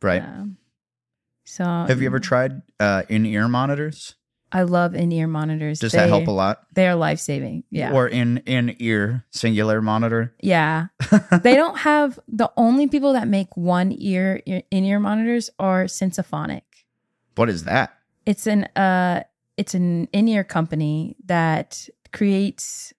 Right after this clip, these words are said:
Speaker 2: uh, I E Ms. That's what they're called, right? I, I E Ms. Um, yeah, they
Speaker 1: I've
Speaker 2: create
Speaker 1: never heard of that.
Speaker 2: <laughs> in-ear monitors. They create in-ear monitors.
Speaker 1: Oh, duh.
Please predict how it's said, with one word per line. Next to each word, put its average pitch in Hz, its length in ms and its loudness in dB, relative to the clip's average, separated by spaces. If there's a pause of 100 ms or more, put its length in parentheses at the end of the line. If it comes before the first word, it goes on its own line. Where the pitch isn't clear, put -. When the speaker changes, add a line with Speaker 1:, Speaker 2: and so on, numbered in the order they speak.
(500)
Speaker 2:
uh, 151 500 -4 (1160)
I 180 160 2
E 180 180 0
Ms. 165 280 -6
That's - 180 -10
what 185 80 -20
they're 151 100 -12
called, 156 300 -14
right? 277 260 -12 (180)
I, 202 160 -4 (160)
I 190 140 2
E 170 160 -2
Ms. - 380 -8 (400)
Um, 180 560 0 (560)
yeah, 180 260 2
they 190 120 2
Speaker 1:
I've 220 100 4
Speaker 2:
create 214 100 4
Speaker 1:
never 208 180 2
heard 202 140 2
of 196 100 -4
that. - 240 0 (680)
Speaker 2:
<laughs> - 100 -10
in-ear 254 260 6
monitors. 190 520 2
They 190 120 0
create 254 360 0
in-ear 220 260 2
monitors. 113 520 2
Speaker 1:
Oh, - 20 -8
duh. 95 300 0